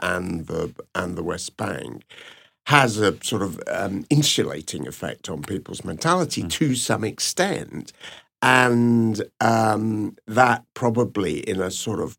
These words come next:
Speaker 1: perverse way, plays into the hands of the most socially conservative forces in Hamas. I mean, I
Speaker 2: Mm.
Speaker 1: think,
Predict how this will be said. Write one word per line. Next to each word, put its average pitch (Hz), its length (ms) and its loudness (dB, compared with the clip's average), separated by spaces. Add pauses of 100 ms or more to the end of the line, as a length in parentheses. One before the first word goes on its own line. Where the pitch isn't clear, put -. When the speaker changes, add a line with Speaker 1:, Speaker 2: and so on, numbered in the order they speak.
Speaker 1:
perverse 117 720 0
way, 65 540 -6 (520)
plays 104 340 0
into 101 220 -6
the 95 120 -2
hands 101 340 -4
of 92 100 -8
the 98 60 -6
most 98 320 -4
socially - 340 -4
conservative 92 680 -6
forces - 520 -8
in 92 140 -6
Hamas. 117 480 -6
I 101 60 -2
mean, 135 160 2
I 147 60 4
Speaker 2:
Mm. - 100 -2
Speaker 1:
think, 196 180 -2